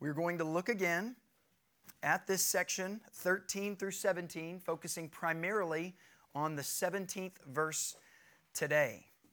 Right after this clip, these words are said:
I'll read verses thirteen through seventeen, and then we'll ask God's blessing on our time. "Be subject, for the Lord's sake,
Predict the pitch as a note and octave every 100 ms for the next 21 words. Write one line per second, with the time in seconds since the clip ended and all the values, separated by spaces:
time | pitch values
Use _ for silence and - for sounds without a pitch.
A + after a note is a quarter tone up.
0 | _ _ _ _ _ - - - A#2 B2
1 | B2+ D3 D3 C#3 B2+ _ _ - D3+ C#3+
2 | C#3+ - F3+ - F3 E3+ D#3+ D#3 - E3+
3 | E3+ F3 F3 F3 E3+ C#3 C#3 C#3+ C#3 C#3
4 | - C3+ B2+ - C3+ B2 B2+ B2 A#2+ B2+
5 | - A2 G2+ A2+ _ _ _ _ _ _
6 | _ _ _ _ _ _ _ _ _ _
7 | _ _ _ _ _ _ _ _ _ _
8 | _ _ _ _ - - _ _ - -
9 | - - _ _ _ _ _ _ _ A#2+
10 | F3+ - G3+ E3+ D3 B2+ - - - -
11 | _ - _ - - _ _ _ - -
12 | _ _ _ _ - D3 D3+ D#3 E3+ F#3
13 | - - D3+ C#3+ -